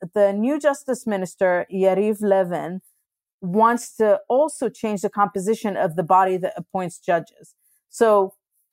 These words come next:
in the larger scheme of things, what we're looking at is the far-reaching changes could also play into Netanyahu's hands in his current corruption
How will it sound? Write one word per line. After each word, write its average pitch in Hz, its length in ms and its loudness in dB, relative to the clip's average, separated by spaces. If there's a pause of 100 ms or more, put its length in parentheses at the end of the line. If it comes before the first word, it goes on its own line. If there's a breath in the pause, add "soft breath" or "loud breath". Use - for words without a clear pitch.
(240)
in 226 140 2
the 233 80 4
larger 277 320 2
scheme 240 320 -6
of 208 80 -6
things, 202 440 -6
what 190 280 0
we're 214 140 2
looking 240 340 0
at 175 260 0
is 180 420 -2 (480)
the 226 120 2
far-reaching 226 1040 0
changes 220 760 -2
could 190 180 -4
also 214 360 0
play 202 360 2
into 196 340 -6
Netanyahu's 185 880 -2
hands 190 640 -6 (300)
in 196 140 0
his 214 180 2
current 214 460 -4
corruption 190 680 -2